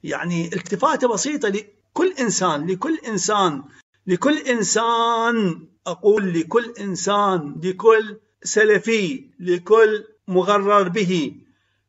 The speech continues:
اجلس جلسة اجلس بضعة دقائق بينك وبين الله سبحانه وتعالى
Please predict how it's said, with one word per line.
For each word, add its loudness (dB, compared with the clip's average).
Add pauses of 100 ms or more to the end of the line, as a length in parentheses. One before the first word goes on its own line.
اجلس -4
جلسة 4 (420)
اجلس 4
بضعة 0
دقائق 0
بينك 2
وبين 0
الله 0
سبحانه -4
وتعالى -2